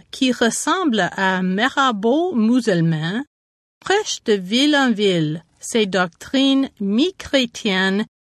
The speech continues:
et mi-socialistes. Le vieux philosophe persan est en faveur de l'arbitrage international, de la disparition des frontières,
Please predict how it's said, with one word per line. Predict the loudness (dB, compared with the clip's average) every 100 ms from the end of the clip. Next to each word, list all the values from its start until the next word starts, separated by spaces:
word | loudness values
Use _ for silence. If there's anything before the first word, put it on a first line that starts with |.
| _
et | 0
mi-socialistes. | 2 4 2 -2 -2 -2 -2 -4 -2 2 2 2 0 -2 -8 -12 -16 -20 _ _ _ _ _ _ _ _ _ _ _
Le | 2 2
vieux | 2 2 2
philosophe | 2 0 2 0 -2 0 0 0 -6
persan | -2 -2 -2 -6 -4 -2 -2 -6 -10 _ _ _
est | -4 -2
en | -2 -2
faveur | -2 0 0 0 0 0
de | 0
l'arbitrage | 0 0 -2 -4 _ -18 0 2 2 0 -4 -10 -12 _ _ _ 0
international, | 0 0 2 2 2 0 0 0 2 0 0 -4 -8
de | -4 0
la | 2 2 0
disparition | -2 -2 -2 -2 0 0 -2 -4 -6 -4 0 2 2 0 -4
des | -4 -2 -2
frontières, | -6 -4 -2 -2 -4 -2 0 2 0 0